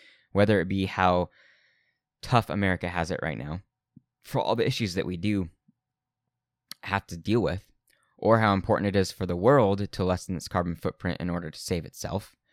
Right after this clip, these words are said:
that can completely consume who you are and what you think is the world and country's largest problem, which is fine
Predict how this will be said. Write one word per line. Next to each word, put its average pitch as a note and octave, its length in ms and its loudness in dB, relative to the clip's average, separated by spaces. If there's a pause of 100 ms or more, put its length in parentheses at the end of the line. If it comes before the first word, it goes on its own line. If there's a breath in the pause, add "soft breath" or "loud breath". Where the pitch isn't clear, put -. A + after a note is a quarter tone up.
(920 soft breath)
that A#2 420 2 (100)
can G2 160 -6
completely F2+ 460 -4
consume E2+ 360 -6
who F2 100 -8
you E2 200 -4
are - 340 -4 (1000)
and F#2+ 160 0
what G2 160 2
you F2+ 100 -2
think G2+ 260 -2
is F#2 120 -4
the F2+ 80 -2
world F2 320 -2
and F2 120 -6
country's E2 640 -8
largest D#2+ 400 -8
problem, - 400 0 (1000)
which - 180 -10
is - 240 -12
fine F2 360 -4